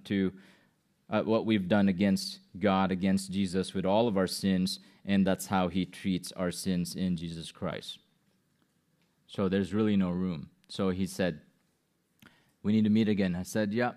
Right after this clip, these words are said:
we'll meet again." And, but guess what? I'll tell you the same thing that I said when we met after the Matthew passage, um, that you s-, you need to let it go. You need to forgive,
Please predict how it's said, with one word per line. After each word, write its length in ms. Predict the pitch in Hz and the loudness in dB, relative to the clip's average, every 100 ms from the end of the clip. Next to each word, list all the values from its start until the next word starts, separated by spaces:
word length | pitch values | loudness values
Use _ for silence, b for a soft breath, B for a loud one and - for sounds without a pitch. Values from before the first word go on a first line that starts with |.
| _ | _
we'll 140 | 101 95 | -6 -2
meet 200 | 101 101 | 0 0
again." 340 | 95 92 90 - _ _ _ _ _ _ _ _ _ - | 0 -2 -4 -10 _ _ _ _ _ _ _ _ _ -8
And, 180 | 92 - - | -6 -6 -8
but 140 | 95 | -4
guess 180 | 104 110 | -4 -2
what? 60 | |
I'll 120 | 98 98 | -2 -2
tell 220 | 104 101 | -2 -2
you 100 | 95 | -2
the 120 | 101 | -4
same 280 | - 117 113 | -2 -2 0
thing 360 | 135 127 110 | 0 2 2
that 140 | 101 95 | 2 2
I 100 | 95 | 0
said 240 | - 90 | 0 -2
when 200 | 95 98 | 0 2
we 140 | 123 131 | 4 4
met 240 | 110 95 | 2 0
after 540 | 98 95 - 98 90 85 | -2 -4 -4 -4 -4 -4
the 180 | 90 | -4
Matthew 500 | 92 90 85 92 87 - _ | -2 -2 -4 -6 -6 -8 _
passage, 560 | - 82 - 64 - - _ _ _ _ _ _ _ _ _ | -8 -8 -8 -16 -18 -20 _ _ _ _ _ _ _ _ _
um, 340 | 87 85 82 85 _ _ | -6 -6 -6 -10 _ _
that 200 | 95 92 | -4 -2
you 220 | 92 95 98 | 0 0 0
s-, 260 | - - - | -4 -14 -6
you 160 | 92 | 0
need 300 | 92 92 87 | 2 2 -2
to 160 | - 92 | -6 -4
let 200 | 90 87 | -2 -2
it 160 | 90 98 | -4 -2
go. 240 | 104 98 | 0 2
You 200 | 90 90 | 0 -2
need 280 | 92 92 - | -2 -2 -6
to 100 | - | -14
forgive, 720 | - 92 78 95 95 87 | -8 -8 -4 -2 0 -2